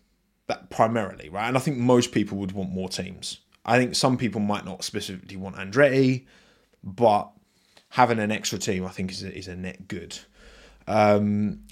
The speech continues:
but if you, if you say no, then why are you saying no? That's what I wanna know. I don't just want another back marker, which, look, again, William, I, what I would argue against that is I don't, we don't have back markers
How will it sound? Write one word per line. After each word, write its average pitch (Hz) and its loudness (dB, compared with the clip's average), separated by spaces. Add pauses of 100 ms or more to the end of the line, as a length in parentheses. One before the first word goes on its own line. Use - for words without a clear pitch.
but - 6
if 208 4
you, 175 4 (180)
if 180 -2
you 196 8
say 165 4
no, 139 2
then 113 0
why 147 2
are - 4
you 135 0
saying 110 0
no? 92 -8 (460)
That's - -2
what - 2
I 104 0
wanna 95 -6
know. 95 -14 (640)
I - 4
don't 147 8
just 151 -2
want 139 4
another 123 2
back - -2
marker, 92 -4 (680)
which, - 4
look, 170 4
again, 117 0
William, 123 0 (1400)
I, 143 2
what 170 6
I 180 8
would 170 4
argue 156 6
against 123 -2
that 120 2
is 101 -2 (800)
I 131 8
don't, 156 4
we 156 4
don't 196 6
have 165 2
back - 2
markers 127 -2